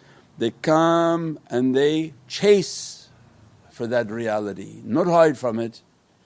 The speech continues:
Become the most feared nation on earth.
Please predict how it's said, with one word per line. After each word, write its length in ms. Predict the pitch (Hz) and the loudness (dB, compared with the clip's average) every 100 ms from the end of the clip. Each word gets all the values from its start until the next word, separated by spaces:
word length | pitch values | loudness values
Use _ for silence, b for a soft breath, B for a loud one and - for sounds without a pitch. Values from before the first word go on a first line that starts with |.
| b b b b _ _ _ _ _ _ _ _ _ _ _ _ _ _ _ _ _ _ - | b b b b _ _ _ _ _ _ _ _ _ _ _ _ _ _ _ _ _ _ -12
Become 360 | 135 131 165 156 | -10 -2 -2 0
the 100 | 151 | 0
most 380 | 160 185 - - | 2 0 -2 -14
feared 420 | - 220 208 160 | -4 4 4 4
nation 420 | 175 165 - 147 | 2 2 0 -2
on 200 | 139 131 | 0 0
earth. 440 | 147 147 113 - | 0 0 -4 -14